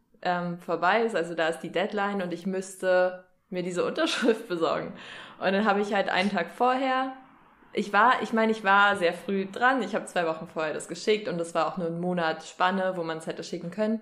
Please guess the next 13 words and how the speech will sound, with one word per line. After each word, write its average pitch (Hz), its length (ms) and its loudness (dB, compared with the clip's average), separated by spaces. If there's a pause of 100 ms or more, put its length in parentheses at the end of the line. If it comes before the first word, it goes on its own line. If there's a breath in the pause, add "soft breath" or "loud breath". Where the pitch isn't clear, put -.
(800)
hab 202 120 -2
ich 208 140 0
einen 190 180 4
Tag 220 240 2
vorher, 240 540 4 (460 loud breath)
ähm, 208 300 -2
noch 196 160 0
mal 196 140 2
diese 190 220 -2
ganzen 190 360 -2
E-Mails 226 400 -2
rausgeschickt 190 680 -2
an 185 240 -2